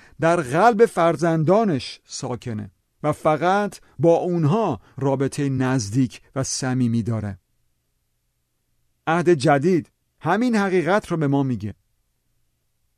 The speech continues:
مگه نمی‌دونیم وقتی به مسیح ایمان میاریم و ایماندار می‌شیم، مسیح در ما خواهد بود؟ مگه رسالهٔ افسوسیان فصل سه نمیگه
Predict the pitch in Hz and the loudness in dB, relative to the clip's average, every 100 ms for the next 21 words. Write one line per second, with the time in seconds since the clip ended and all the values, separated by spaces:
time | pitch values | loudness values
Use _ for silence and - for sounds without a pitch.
0 | _ _ _ - 139 135 185 208 226 175 | _ _ _ -8 -6 -2 0 0 2 2
1 | 143 113 - _ _ - 160 180 - 190 | 2 0 -6 _ _ -2 0 0 0 0
2 | 196 175 131 160 160 156 - 185 151 147 | 0 -2 0 0 2 -2 -2 -2 0 0
3 | 143 143 143 143 185 143 98 _ - 151 | 2 2 0 2 0 0 -4 _ -6 -4
4 | 147 139 135 135 139 143 143 - 220 220 | -2 0 0 2 2 0 0 -2 -2 -2
5 | 107 - _ 135 151 - 214 196 185 208 | -2 -10 _ -2 -2 0 4 4 4 2
6 | 202 156 120 104 92 98 _ _ _ _ | 0 -4 -6 -6 -10 -14 _ _ _ _
7 | _ _ _ _ _ _ _ - 160 160 | _ _ _ _ _ _ _ -4 -2 2
8 | 214 202 - - 156 160 170 165 170 - | 4 2 0 -4 0 0 0 2 2 0
9 | 160 160 - 160 - 190 196 165 - 156 | -2 -2 -2 -2 -2 -2 -2 -2 0 -2
10 | - 160 - 214 214 247 202 160 131 | 0 -4 0 0 0 0 2 2 2